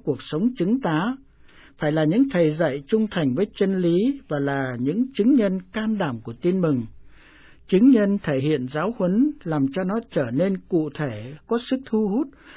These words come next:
và không dửng dưng đối với một ai, mang lại cho chân lý niềm vui của tin mừng, niềm vui được biết Chúa yêu thương chúng ta và có lòng thương xót vô biên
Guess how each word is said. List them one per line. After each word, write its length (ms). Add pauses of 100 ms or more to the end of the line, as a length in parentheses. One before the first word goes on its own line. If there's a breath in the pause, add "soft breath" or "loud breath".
(160 loud breath)
và 100
không 280
dửng 280
dưng 440
đối 120
với 140
một 260
ai, 320 (500 soft breath)
mang 260
lại 300
cho 180
chân 220
lý 280
niềm 320
vui 280
của 260
tin 200
mừng, 260 (440 soft breath)
niềm 260
vui 260
được 220
biết 200 (120)
Chúa 320
yêu 260
thương 280
chúng 240
ta 340 (120)
và 120
có 160
lòng 400
thương 220
xót 240 (140)
vô 140
biên 340